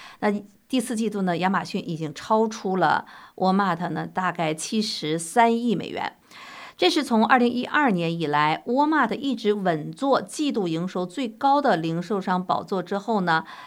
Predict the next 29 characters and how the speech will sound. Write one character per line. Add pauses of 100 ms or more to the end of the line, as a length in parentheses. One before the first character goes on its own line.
(120)
第
一
次
哈，
被
亚
马
逊
所
超
过
了。 (320)
虽
然
呢，
在
季
度
收
入
方
面，
亚
马
逊
超
过
了
Walmart，